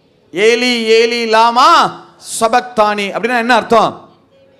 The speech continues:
"என் தேவனே, என் தேவனே, ஏன் என்னை கைவிட்டீர்?" இல்லையா? சரி,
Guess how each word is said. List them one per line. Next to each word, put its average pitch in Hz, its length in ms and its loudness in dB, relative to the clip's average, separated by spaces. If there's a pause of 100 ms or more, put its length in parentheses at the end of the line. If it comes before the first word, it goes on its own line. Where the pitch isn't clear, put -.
(260)
"என் 202 200 -4
தேவனே, 240 800 2 (260)
என் 202 160 -6
தேவனே, 233 760 0 (160)
ஏன் 226 260 0
என்னை 247 680 -4 (180)
கைவிட்டீர்?" 180 760 -4
இல்லையா? 196 340 -4 (120)
சரி, 143 260 -14